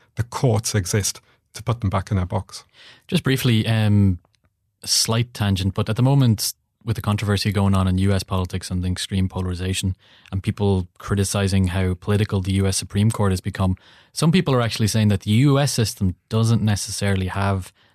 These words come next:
Speaker 2: that separation of powers enshrined in the Constitution, and that technically government could ignore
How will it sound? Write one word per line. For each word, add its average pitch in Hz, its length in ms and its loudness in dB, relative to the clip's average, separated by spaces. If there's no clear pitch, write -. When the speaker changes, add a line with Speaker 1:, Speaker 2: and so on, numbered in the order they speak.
Speaker 2:
that 101 160 -4
separation 98 480 -2
of 92 80 -6
powers 95 340 -2
enshrined 101 640 0
in 95 80 2
the 92 80 0
Constitution, 92 680 -6
and 101 160 0
that 98 160 -2
technically 98 680 -2
government 98 420 2
could 104 220 -2
ignore 95 640 0